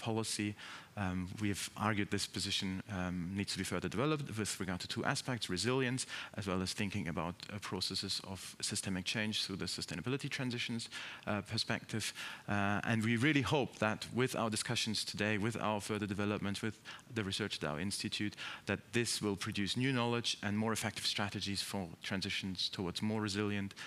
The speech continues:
more sustainable economic and societal systems for a whole range of actors from policy, civil society,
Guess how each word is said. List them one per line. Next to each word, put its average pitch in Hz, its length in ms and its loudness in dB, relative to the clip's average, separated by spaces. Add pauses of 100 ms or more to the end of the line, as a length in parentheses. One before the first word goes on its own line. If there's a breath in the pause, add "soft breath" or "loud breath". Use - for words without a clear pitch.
(280 loud breath)
more 95 160 2
sustainable 92 480 0
economic 87 420 -4
and 90 100 -4
societal 87 380 -2
systems - 560 -6 (380 loud breath)
for 90 400 -2
a - 20 -6
whole 104 160 0
range 95 200 2
of 92 100 0
actors 90 320 0
from 92 160 -4
policy, 92 420 -2
civil 87 240 -2
society, 87 640 -6